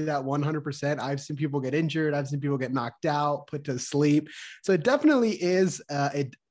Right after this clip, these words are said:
a, a very dangerous sport. Now, I've been a, a fan of the, the fight game ever since I was a kid. Uh,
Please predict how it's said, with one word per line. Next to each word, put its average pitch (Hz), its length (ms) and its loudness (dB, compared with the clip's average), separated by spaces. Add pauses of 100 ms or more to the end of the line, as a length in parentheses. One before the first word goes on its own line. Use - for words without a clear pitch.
a, 135 640 -4
a - 40 0
very 151 220 2
dangerous 143 500 0
sport. 151 260 -4
Now, 156 220 -2
I've 170 300 0
been 190 180 4 (140)
a, 131 220 -6 (200)
a 127 140 -8 (180)
fan 151 300 2
of 117 180 -4
the, 123 260 -4
the 117 100 -8
fight 143 280 -2
game 139 160 0
ever 147 140 2
since 156 220 -2
I 156 60 0
was 131 140 0
a 117 60 -4
kid. 120 400 -2 (480)
Uh, 117 260 -4